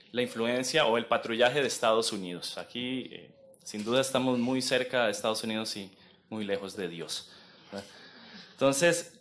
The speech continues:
eh, lo que visibilizamos en esta investigación es que la gran mayoría de las personas encarceladas es por venta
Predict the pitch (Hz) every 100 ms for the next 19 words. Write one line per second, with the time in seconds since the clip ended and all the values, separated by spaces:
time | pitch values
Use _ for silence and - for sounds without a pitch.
0 | _ 143 147 147 143 151 156 156 151 160
1 | 147 143 165 185 220 202 190 190 202 190
2 | 180 147 170 175 - 156 127 160 185 185
3 | 170 170 175 175 170 170 151 - 170 175
4 | - 170 165 165 175 190 196 220 - -
5 | - - - _ _ _ - 123 - 127
6 | 113 104 -